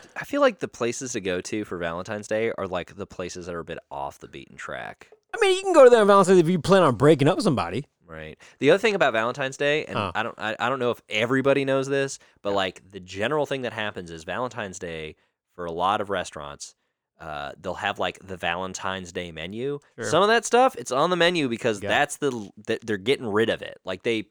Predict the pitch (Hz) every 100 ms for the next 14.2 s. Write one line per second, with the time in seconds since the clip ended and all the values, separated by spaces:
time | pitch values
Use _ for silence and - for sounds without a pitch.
0 | _ - 104 98 123 127 - - 185 175
1 | - 220 - - 127 - 175 151 143 123
2 | - 135 113 110 110 95 101 95 92 98
3 | - 85 92 92 80 80 87 - - 76
4 | - - _ _ 208 254 302 269 240 208
5 | - - 156 170 165 165 147 151 139 -
6 | - 135 127 - - 143 - 165 143 135
7 | 123 123 139 151 147 151 139 135 139 180
8 | 175 175 151 156 175 190 185 160 170 165
9 | 143 151 - - _ _ - 165 165 135
10 | 104 - 151 147 147 - 160 147 135 135
11 | 120 143 127 127 151 - _ 78 71 69
12 | _ 117 110 107 110 113 104 95 - -
13 | - 147 185 135 127 104 98 104 135 -
14 | -